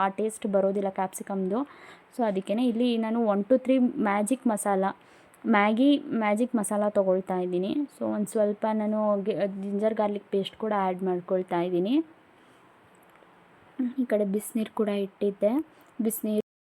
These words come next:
ಬಿಸಿನೀರಿಗೆ ಸ್ವಲ್ಪ ಉಪ್ಪು ಹಾಕ್ಕೊಳ್ತಾ ಇದ್ದೀನಿ, ಯಾಕಂದರೆ ಅದು ಪಾಸ್ತಾ ಹಾಕ್ತೀವಲ್ಲ, so ಅದರಲ್ಲೇ ಉಪ್ಪೆಲ್ಲ ಬೆರೆತ್ಬಿಡ್ಲಿ ಅಂತ ಹೇಳ್ಬಿಟ್ಟು ನಾನು ಪಾಸ್ತಾಗೆ ಅದಕ್ಕೆ ಡೈರೆಕ್ಟ್ ನಾನು ಬಿಸಿನೀರಿಗೆ ಉಪ್ಪು ಹಾಕ್ತಾ ಇದ್ದೀನಿ. So ನಾನು ಇಲ್ಲಿ ಬಾಣ್-, ನಾನು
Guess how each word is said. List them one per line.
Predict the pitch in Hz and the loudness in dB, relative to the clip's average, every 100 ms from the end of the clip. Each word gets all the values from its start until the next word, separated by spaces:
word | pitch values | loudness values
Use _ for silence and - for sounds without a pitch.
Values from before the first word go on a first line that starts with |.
| 214 | -6
ಬಿಸಿನೀರಿಗೆ | 240 - 240 226 | -4 -4 -6 -6
ಸ್ವಲ್ಪ | 220 208 214 214 208 | -6 -6 -4 -4 -4
ಉಪ್ಪು | - 220 | -8 -8
ಹಾಕ್ಕೊಳ್ತಾ | 214 - 208 196 196 190 | -8 -4 -4 -4 -8 -6
ಇದ್ದೀನಿ, | 202 196 190 247 - - - - 214 | -6 -6 -4 -6 -8 -18 -20 -8 -8
ಯಾಕಂದರೆ | - 208 202 233 233 170 | -4 -4 0 2 2 2
ಅದು | 185 208 - | 0 -2 -2
ಪಾಸ್ತಾ | 190 196 - 240 | -2 -2 0 0
ಹಾಕ್ತೀವಲ್ಲ, | 220 - 202 202 208 | 0 -4 -2 -2 -2
so | 214 196 | -4 -4
ಅದರಲ್ಲೇ | 185 208 220 220 | -4 -4 -2 -2
ಉಪ್ಪೆಲ್ಲ | 196 - 208 196 190 | -4 -4 -2 -2 -2
ಬೆರೆತ್ಬಿಡ್ಲಿ | 196 196 _ 214 202 196 190 | -4 -4 _ -4 -2 -2 -2
ಅಂತ | 190 | -2
ಹೇಳ್ಬಿಟ್ಟು | 190 202 202 | -4 -4 -6
ನಾನು | 190 190 | -6 -4
ಪಾಸ್ತಾಗೆ | 190 - 202 202 202 190 | -6 -6 -6 -2 -2 -4
ಅದಕ್ಕೆ | 196 214 208 196 196 | -6 -2 0 0 0
ಡೈರೆಕ್ಟ್ | 202 202 202 | -2 -2 -6
ನಾನು | 196 196 190 185 - 190 | -4 -4 -4 -6 -8 -6
ಬಿಸಿನೀರಿಗೆ | 196 - 208 202 208 | -4 -2 -4 -2 -2
ಉಪ್ಪು | 196 196 | -2 -6
ಹಾಕ್ತಾ | 190 - 190 | -6 -6 -4
ಇದ್ದೀನಿ. | 170 175 240 - - - - | -2 -4 -6 -10 -20 -20 -2
So | 247 240 | 2 2
ನಾನು | 226 214 | 2 0
ಇಲ್ಲಿ | 220 233 247 202 | 2 2 2 0
ಬಾಣ್-, | 180 196 214 214 208 | 0 0 -2 -2 0
ನಾನು | 202 | 0